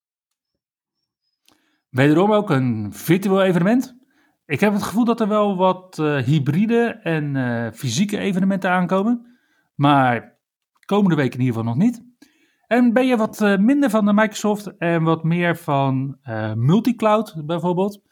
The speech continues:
dan denk ik ook dat, eh, HashiConf een, eh, goed evenement is voor je. Vindt plaats van acht juni tot en met elf juni,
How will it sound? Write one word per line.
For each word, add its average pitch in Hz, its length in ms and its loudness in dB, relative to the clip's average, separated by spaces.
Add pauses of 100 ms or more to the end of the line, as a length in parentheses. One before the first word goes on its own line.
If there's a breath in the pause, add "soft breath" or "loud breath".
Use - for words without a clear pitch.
(300 soft breath)
dan 226 140 2
denk 247 180 2
ik 208 80 -8
ook 233 120 0
dat, 190 260 0
eh, 127 580 2 (100)
HashiConf 214 920 0 (260)
een, 185 360 -4
eh, 160 320 -6 (100)
goed 214 240 -6
evenement 208 380 -2
is 208 100 -10
voor 220 180 -6
je. 247 160 -6 (500)
Vindt 208 200 0
plaats 208 220 2
van 208 100 0
acht 208 220 0
juni 214 240 2
tot 196 160 -6
en 180 60 -2
met 185 120 -2
elf 196 260 0
juni, 214 480 0